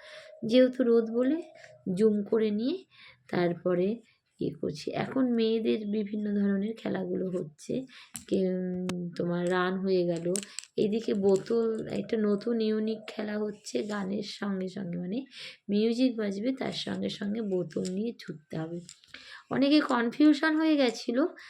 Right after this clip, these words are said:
ওর সামনের বোতলটা ও ছাড়া অন্য কেউ নেবে না, তো ওইটাই লাগবে বলে দাঁড়িয়েই রয়েছে। অথচ সামনের পাশে যে বোতলগুলো রয়েছে সেইগুলো তো আর নিল না, না নিয়ে ওগুলো নেওয়ার জন্যই ব্যতি-, ব্যস্ত।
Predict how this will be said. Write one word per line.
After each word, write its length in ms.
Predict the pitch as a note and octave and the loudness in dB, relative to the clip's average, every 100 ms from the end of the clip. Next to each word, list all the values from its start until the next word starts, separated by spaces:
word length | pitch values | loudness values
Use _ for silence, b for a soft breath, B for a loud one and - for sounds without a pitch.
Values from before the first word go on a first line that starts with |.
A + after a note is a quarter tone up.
| B - | B -2
ওর 100 | A3+ | 0
সামনের 480 | - A#3 A3 A#3 | 4 4 4 2
বোতলটা 480 | A3 G#3+ A3+ A3 A3+ | 2 4 4 4 2
ও 180 | A#3 A3 | 2 2
ছাড়া 300 | G#3+ A#3+ C4 | 0 -2 0
অন্য 280 | G#3+ F3+ E3+ | 2 2 0
কেউ 220 | D#3 E3 | -2 -4
নেবে 320 | D#3+ D#3+ E3+ | -2 -4 -6
না, 80 | D#3+ - B B B B | -10 -16 B B B B
তো 120 | - - | -2 4
ওইটাই 420 | B3+ B3+ C#4+ D4 | 6 6 6 6
লাগবে 440 | C4 A#3+ A3 A3 A#3+ | 6 4 2 0 4
বলে 240 | A#3 C4 | 6 6
দাঁড়িয়েই 460 | A#3 F#3 F3+ F3+ E3+ | 6 4 4 2 2
রয়েছে। 400 | D#3+ D#3 - E3 - | 0 0 -2 -6 -4
অথচ 400 | F3+ A#3+ A3+ A3+ | -2 0 -2 -4
সামনের 600 | G#3 - G3 G3 G#3 G#3+ B B B - | -4 -4 -4 -2 -2 -4 B B B -2
পাশে 400 | F#3+ - - C4 | -2 0 2 4
যে 160 | D4+ | 4
বোতলগুলো 600 | C4+ C4+ C4 A3+ G#3+ G#3 | 4 2 2 0 0 0
রয়েছে 440 | G3 F#3+ G3+ - B3+ | 2 0 0 -4 -6
সেইগুলো 540 | - F#3+ F3+ F3 F3+ | -2 -2 0 0 -2
তো 160 | F3 E3+ | -2 -4
আর 140 | E3+ | -2
নিল 300 | E3+ E3 F3 | -2 0 0
না, 260 | F3+ C4 B B B B - | 2 0 B B B B -4
না 200 | G3 F#3 | -2 0
নিয়ে 220 | F#3+ C4+ | 0 2
ওগুলো 360 | B3 F3 F#3 F#3+ | 2 4 4 4
নেওয়ার 360 | F#3 F#3 F3+ | 2 0 -2
জন্যই 400 | F3 F#3+ G#3+ E4 F4+ | -2 -2 0 -2 -2
ব্যতি-, 280 | - D3+ F#3 | -6 -8 -10
ব্যস্ত। 480 | F3+ - D3+ - | -8 -8 -10 -14